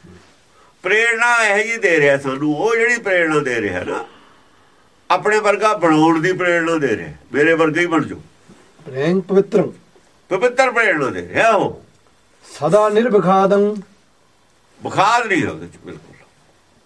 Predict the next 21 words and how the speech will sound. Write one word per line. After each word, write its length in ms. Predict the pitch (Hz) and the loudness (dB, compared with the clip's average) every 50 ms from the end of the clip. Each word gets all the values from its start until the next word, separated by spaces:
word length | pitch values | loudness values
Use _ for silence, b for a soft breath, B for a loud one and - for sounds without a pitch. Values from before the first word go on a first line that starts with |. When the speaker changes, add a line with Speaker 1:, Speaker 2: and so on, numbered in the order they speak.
| _ _ _ _ _ _ _ _ _ _ _ _ _ _ _ _ _ _ _ _ | _ _ _ _ _ _ _ _ _ _ _ _ _ _ _ _ _ _ _ _
Speaker 1:
ਜਿਹਦੇ 240 | 107 139 202 196 247 | -10 -8 -2 0 0
ਵਿੱਚ 180 | 240 240 233 220 | 0 0 -2 -2
ਵਿਖਾਦ 420 | 175 147 139 - 151 190 214 226 | -2 -2 0 2 2 2 2 0
ਨਹੀਂ, 160 | 226 226 226 | -2 -6 -4
ਉਹ 120 | 226 220 - | -2 -2 0
ਸਿੱਖ 240 | 147 131 - - 165 | 0 -2 -4 0 0
ਹੈ। 260 | 202 214 - - - - _ _ _ _ _ _ _ _ _ _ _ _ _ _ _ _ _ _ _ _ _ _ _ _ _ _ _ _ _ _ _ _ _ _ _ _ _ _ _ _ _ _ _ _ _ _ _ | 0 0 -2 -6 -18 -20 _ _ _ _ _ _ _ _ _ _ _ _ _ _ _ _ _ _ _ _ _ _ _ _ _ _ _ _ _ _ _ _ _ _ _ _ _ _ _ _ _ _ _ _ _ _ _
ਜਿਹਦੇ 300 | 117 156 185 208 220 208 | -6 -4 -2 0 0 0
'ਚ 80 | 175 | -2
ਵਿਖਾਦ 460 | 170 143 131 123 - 202 170 202 208 214 | -2 -4 -4 -2 0 2 2 2 2 0
ਨਹੀਂ, 160 | 214 214 214 | -2 -4 -2
ਉਹ 120 | 208 196 | -2 -2
ਸਿੱਖ 320 | 170 160 165 156 - - 175 | -2 -4 -10 -12 -10 -10 -10
ਨਹੀਂ, 220 | 165 147 139 123 104 104 - - - | -8 -6 -6 -6 -6 -8 -10 -12 -10
ਸਿੱਖਿਆ 280 | 156 156 156 170 175 175 | -10 -8 -2 -2 -2 -2
ਨਹੀਂ 120 | 160 151 | -2 -4
ਲੈ 200 | 123 110 101 95 | -2 -2 -2 -2
ਰਿਹਾ 180 | 87 87 85 82 | -2 -4 -8 -10
ਇਹਦਾ 120 | 82 92 | -10 -12
ਮਤਲਬ 300 | 90 82 87 - - - - | -14 -16 -18 -20 -20 -20 -20
ਹੈ। 80 | - - | -20 -20